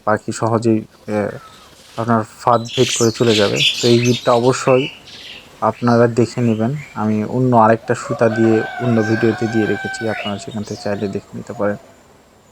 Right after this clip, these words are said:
আসলে ভাই সব কিছু এক ভিডিওতে বা, আহ, খুব ক্লোজভাবে দেখানো সম্ভব হয় না, কারণ একটা ভিডিও করতে অনেক সময় হ-, লাগে এবং ফাঁদগুলো পুরাপুরি বানিয়ে আপনাদেরকে দেখাতে হয়, দেখানো প্রচুর সময়ের ব্যাপার।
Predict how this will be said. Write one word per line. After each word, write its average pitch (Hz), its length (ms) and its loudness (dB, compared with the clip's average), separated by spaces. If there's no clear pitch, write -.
আসলে 131 300 4
ভাই 131 240 4
সব 123 320 2
কিছু 131 240 0
এক 120 260 4
ভিডিওতে 123 420 2
বা, 113 180 4
আহ, - 1120 -2
খুব 135 140 2
ক্লোজভাবে 123 520 2
দেখানো 120 360 0
সম্ভব 120 400 2
হয় 120 100 2
না, 107 120 -2
কারণ 110 320 -2
একটা 110 180 -6
ভিডিও 117 260 0
করতে 120 220 -6
অনেক 113 200 2
সময় 113 300 -2
হ-, 110 320 -4
লাগে 110 320 0
এবং 123 360 2
ফাঁদগুলো 120 440 2
পুরাপুরি 131 460 4
বানিয়ে 127 420 4
আপনাদেরকে 117 500 2
দেখাতে 107 380 0
হয়, 107 200 -2
দেখানো 123 320 2
প্রচুর 127 280 0
সময়ের 107 380 -2
ব্যাপার। 101 280 -8